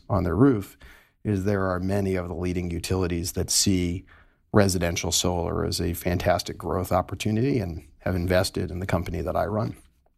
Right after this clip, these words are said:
There are some utilities in the United States, notably in California and now in New York,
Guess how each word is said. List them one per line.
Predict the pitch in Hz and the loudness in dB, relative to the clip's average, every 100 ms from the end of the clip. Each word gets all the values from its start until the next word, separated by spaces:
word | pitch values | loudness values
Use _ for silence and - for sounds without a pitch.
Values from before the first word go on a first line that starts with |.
| _ _ - | _ _ 2
There | 113 107 | 6 6
are | |
some | 104 - 151 | 4 2 2
utilities | 117 - 95 87 87 | 2 0 -4 -2 -4
in | 90 | -4
the | |
United | 87 85 90 | -4 -4 -4
States, | - 90 - - | 0 -2 0 2
notably | 95 92 92 87 | 2 2 0 -2
in | 87 | 0
California | - 87 85 - 87 101 | 2 2 2 -4 -2 0
and | 160 135 92 | -2 -2 -2
now | 87 87 | 0 0
in | 87 82 | -2 -4
New | |
York, | 82 90 110 - | -2 0 0 0